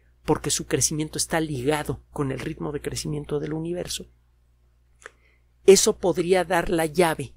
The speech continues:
la clave, para entender la naturaleza de la mate-, de la energía oscura. Y eso, a su vez, podría dar la clave para entender lo que hay que hacer para corregir la relatividad y la mecánica cuántica para que embonen bien,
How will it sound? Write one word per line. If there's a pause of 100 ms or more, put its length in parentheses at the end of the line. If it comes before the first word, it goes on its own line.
(100)
la
clave, (500)
para
entender
la
naturaleza
de
la
mate-,
de
la
energía
oscura. (960)
Y
eso,
a
su
vez,
podría
dar
la
clave
para
entender
lo
que
hay
que
hacer (460)
para
corregir
la
relatividad
y
la
mecánica
cuántica
para
que
embonen
bien,